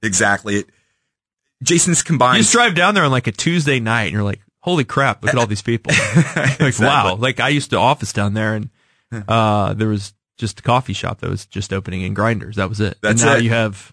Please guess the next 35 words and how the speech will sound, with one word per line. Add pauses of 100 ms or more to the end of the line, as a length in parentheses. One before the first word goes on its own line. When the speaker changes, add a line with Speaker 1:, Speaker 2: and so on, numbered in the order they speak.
(400)
Speaker 2:
four
Speaker 1:
There's
Speaker 2:
or
five
Speaker 1:
energy
Speaker 2:
breweries.
Yeah.
Speaker 1:
every,
every
night
Speaker 2:
The
Speaker 1:
at,
Speaker 2:
tap
Speaker 1:
like,
a
Speaker 2:
house.
Speaker 1:
random,
like,
a
random
night.
Speaker 2:
There's
Speaker 1:
Yeah.
Speaker 2:
a
taco
joint
that
just
opened
up.
Speaker 1:
Mission
Taco,
Speaker 2:
Yeah.
Speaker 1:
which
is,